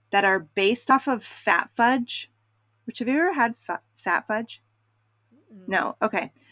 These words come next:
Speaker 1: So it's P H F,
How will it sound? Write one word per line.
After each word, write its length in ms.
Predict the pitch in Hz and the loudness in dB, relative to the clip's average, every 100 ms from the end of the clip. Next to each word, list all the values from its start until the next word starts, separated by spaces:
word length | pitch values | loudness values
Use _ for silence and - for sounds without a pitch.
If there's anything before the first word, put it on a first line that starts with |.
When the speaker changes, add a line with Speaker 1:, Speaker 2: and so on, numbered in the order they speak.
| _ | _
Speaker 1:
So 640 | - 220 208 202 196 190 - _ _ - _ | -2 4 6 6 2 -2 -8 _ _ -20 _
it's 240 | - - - _ | -4 -4 -8 _
P 380 | - 254 262 - _ _ _ | -4 0 0 -2 _ _ _
H 640 | 214 202 247 - - - - _ _ _ _ _ | 0 0 0 -4 -8 -8 -14 _ _ _ _ _
F, 320 | 202 185 - | -2 -2 -6